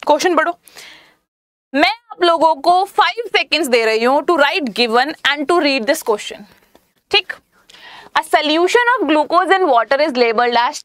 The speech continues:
ten percent weight by weight। What would be the molality and mole fraction of each component in the solution? Density of the solution is given, वो, then वो, अगर डेंसिटी ये है तो मोलैरिटी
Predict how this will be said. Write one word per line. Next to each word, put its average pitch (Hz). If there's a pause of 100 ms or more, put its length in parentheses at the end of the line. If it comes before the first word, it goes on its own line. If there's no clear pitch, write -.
ten 359
percent 254
weight 190
by 196
weight। - (880)
What 359
would 302
be 277
the 254
molality 202 (380)
and 403
mole 339
fraction 277
of -
each 262
component 208 (160)
in 302
the 294
solution? 190 (540)
Density 294
of 302
the 403
solution 349
is 247
given, 208 (360)
वो, 240
then 302
वो, -
अगर 277
डेंसिटी 311
ये 233
है 220 (460)
तो 392
मोलैरिटी 269